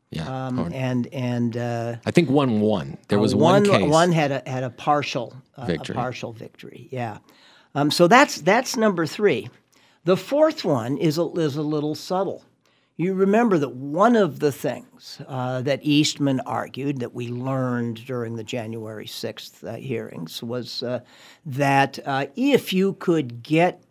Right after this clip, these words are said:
Speaker 2: Congress just to decide that certain electoral votes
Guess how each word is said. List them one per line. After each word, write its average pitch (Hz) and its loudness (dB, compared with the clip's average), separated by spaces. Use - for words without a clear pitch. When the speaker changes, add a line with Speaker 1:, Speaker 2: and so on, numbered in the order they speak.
Speaker 2:
Congress - -4
just 180 2
to 170 -2
decide 123 -4
that 117 -8
certain 165 -4
electoral 123 -4
votes 107 -12